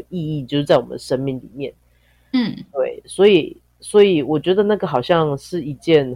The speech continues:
Speaker 1: 很，呃，算是蛮自然的一件事情，这样子。
Speaker 2: 嗯。
Speaker 1: 对。
Speaker 2: 对，的确是。可是因为我觉得可能赋予一个物品或是一个生命一个，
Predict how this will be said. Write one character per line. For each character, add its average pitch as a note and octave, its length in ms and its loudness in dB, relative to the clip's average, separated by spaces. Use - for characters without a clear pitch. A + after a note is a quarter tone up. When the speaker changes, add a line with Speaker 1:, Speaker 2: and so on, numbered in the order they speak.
Speaker 1:
很， A#2+ 180 -6
呃， E3 180 0
算 D#4 200 0
是 C#4+ 120 -6
蛮 D3 240 0
自 G3+ 140 -6
然 A#2+ 180 2
的 A#2+ 120 -4
一 C3 60 -8
件 C3+ 220 -4
事 B2 260 -14
情， - 200 -20
这 - 100 -16
样 C3 140 -12
子。 - 260 -20
Speaker 2:
嗯。 F#3+ 480 -6
Speaker 1:
对。 C3+ 420 -6
Speaker 2:
对， F3+ 320 -10
的 F#3 140 -8
确 F#3+ 220 -6
是。 F#3+ 300 -4
可 G3 120 -10
是 B3 100 0
因 E4+ 120 0
为 F4 200 -2
我 F#3+ 220 -4
觉 F#3 180 -6
得 E3+ 320 -4
可 - 160 -8
能 F3+ 160 -6
赋 D4+ 240 0
予 F3 120 2
一 - 140 -6
个 E3 640 -4
物 E4 180 2
品 F#3+ 300 -6
或 A3+ 180 0
是 A3+ 140 -4
一 G#3 40 -6
个 F3 140 -2
生 G3 280 -2
命 G#3+ 180 -4
一 D#3+ 140 -8
个， F2 440 -6